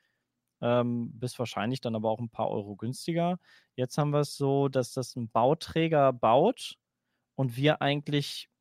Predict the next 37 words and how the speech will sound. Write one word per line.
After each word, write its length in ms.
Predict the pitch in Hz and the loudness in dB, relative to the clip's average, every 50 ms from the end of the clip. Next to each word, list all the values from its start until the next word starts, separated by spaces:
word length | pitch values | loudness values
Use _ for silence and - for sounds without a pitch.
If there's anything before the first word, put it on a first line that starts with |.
| _ _ - | _ _ -6
mehr 220 | 113 104 117 139 | -2 2 4 6
oder 160 | 151 151 135 | 6 6 4
weniger 340 | 139 143 147 147 139 131 123 | 4 2 2 4 4 4 4
gar 220 | 110 117 113 135 | 4 4 4 4
nichts 280 | 143 139 127 - - - | 4 2 0 -4 -8 -6
damit 280 | - 131 123 123 117 - | -2 -2 0 -2 -2 -4
zu 120 | - 135 | -6 -8
tun 300 | 117 - 160 156 160 143 | -6 -4 -2 0 0 2
haben. 240 | 120 107 104 104 107 | 2 2 2 2 2
Wir 120 | 107 113 113 | 2 0 0
haben 160 | 117 127 131 | 2 2 2
jetzt, 280 | 131 123 - - - _ _ _ _ _ _ _ _ _ _ | 0 0 -2 -10 -18 _ _ _ _ _ _ _ _ _ _
äh, 260 | - 123 123 123 120 117 | -2 0 2 2 2 2
dann 160 | 123 120 127 | 0 0 -2
in 100 | - 123 | -2 -2
den 140 | 120 120 123 | -2 -2 0
nächsten 420 | 123 127 135 - - - 135 120 | 0 -2 -2 -4 -6 -8 -6 -2
Wochen 260 | 123 131 - 151 135 | -2 -2 -2 -2 -4
wahrscheinlich 440 | 127 123 - - 135 127 127 127 - | -4 -4 -4 -4 -4 -4 -4 -4 -4
dann 180 | - 127 123 123 | -6 -6 -4 -4
noch 160 | 123 120 - | -6 -6 -6
einen 100 | 123 117 | -8 -8
Termin 360 | - 131 123 123 127 131 131 | -6 -6 -4 -4 -4 -4 -2
mit 100 | 123 120 | -2 -4
dem 140 | 117 113 - | -4 -4 -6
Architekten, 840 | 104 110 - - 117 - - 156 - _ _ - 196 214 233 - _ _ _ _ _ _ _ _ _ _ - | -6 -8 -8 -10 -10 -6 -6 -6 -6 _ _ -4 -4 -4 -4 -4 _ _ _ _ _ _ _ _ _ _ 0
äh, 200 | 127 127 127 123 | 2 4 4 4
wo 120 | 120 127 123 | 2 0 -4
du 100 | 127 123 | -2 0
dann 400 | 123 131 123 123 127 127 127 120 | 2 2 2 2 2 0 -2 -2
so 80 | 117 123 | -2 -2
ein 60 | 120 | -2
bisschen 380 | 127 135 - - 160 143 131 127 | -2 -2 -2 0 0 0 0 -2
wie 100 | 131 131 | -2 0
beim 440 | 131 135 127 127 123 123 120 117 - | 4 4 4 4 4 2 -2 -4 -8
ikea 800 | 123 117 - - - 139 139 135 131 131 127 123 120 117 120 | -10 -14 -10 -4 0 2 4 6 8 8 8 8 6 4 2
Küchenplaner, 960 | 113 - - 151 - 185 180 - - 180 175 175 180 185 185 190 196 214 226 | 0 -4 -8 -6 -4 -4 -6 -2 0 2 4 4 4 4 4 4 2 2 0